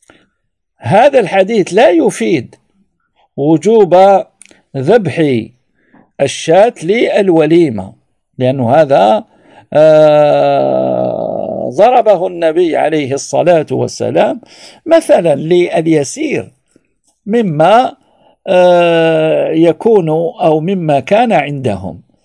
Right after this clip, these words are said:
اليسير كانوا في ولائمهم يذبحون،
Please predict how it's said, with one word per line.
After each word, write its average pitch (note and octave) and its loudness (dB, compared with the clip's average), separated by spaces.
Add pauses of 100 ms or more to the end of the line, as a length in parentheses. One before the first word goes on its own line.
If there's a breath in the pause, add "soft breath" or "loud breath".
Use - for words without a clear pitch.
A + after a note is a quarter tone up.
(460)
اليسير A#2+ -4 (240)
كانوا C#3 -2
في C#3 -6
ولائمهم C#3 -4 (420 loud breath)
يذبحون، C3+ 0